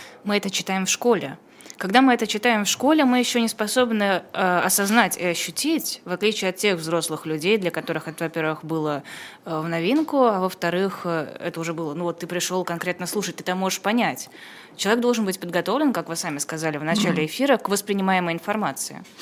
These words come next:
Speaker 2: Ну вот, на всякий случай я скажу, уважаемые радиос-, уважаемые кто?
Speaker 1: Э, зрители Ютуба.
Speaker 2: Окей,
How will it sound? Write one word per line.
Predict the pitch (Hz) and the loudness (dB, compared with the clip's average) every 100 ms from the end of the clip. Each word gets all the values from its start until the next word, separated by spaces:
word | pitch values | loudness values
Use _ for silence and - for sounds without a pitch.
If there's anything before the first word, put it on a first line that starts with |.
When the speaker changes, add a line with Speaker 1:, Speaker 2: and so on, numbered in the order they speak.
| - - - | -10 -10 2
Speaker 2:
Ну | 208 | 6
вот, | 214 143 - - - 320 | 6 4 0 -10 -12 0
на | 175 | 2
всякий | 156 226 - | 4 2 2
случай | 175 208 190 - 139 - - _ - - - | 0 2 0 0 -4 -8 -18 _ -20 -20 -6
я | 147 180 | 4 4
скажу, | 156 - 143 135 | 4 2 0 -2
уважаемые | 127 156 156 202 175 147 | -2 -2 2 0 0 -2
радиос-, | 139 147 131 - - - _ _ _ _ _ _ - | -2 -4 -6 -10 -14 -20 _ _ _ _ _ _ -12
уважаемые | 117 135 120 151 143 127 120 110 - | -6 -2 0 0 0 -2 -4 -8 -16
кто? | - 143 - - - - | -6 -4 -4 -10 -14 -2
Speaker 1:
Э, | 202 190 | 4 6
зрители | 202 208 220 226 202 | 4 2 2 2 2
Ютуба. | 202 214 269 339 359 - - - - | 2 4 6 4 2 -4 -12 -12 0
Speaker 2:
Окей, | 170 147 143 120 | 2 4 4 2